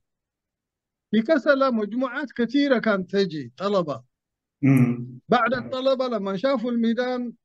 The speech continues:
Speaker 1: ما قدروا يستحملوا يدخلوا السودان يعملوا مشاكل. معظمهم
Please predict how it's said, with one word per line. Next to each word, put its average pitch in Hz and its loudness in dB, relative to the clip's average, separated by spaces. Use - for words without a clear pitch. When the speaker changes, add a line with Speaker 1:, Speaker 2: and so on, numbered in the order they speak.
Speaker 1:
ما 180 -2
قدروا 226 2
يستحملوا 233 -4
يدخلوا 208 2
السودان 226 2
يعملوا 196 -2
مشاكل. 180 -2
معظمهم 247 2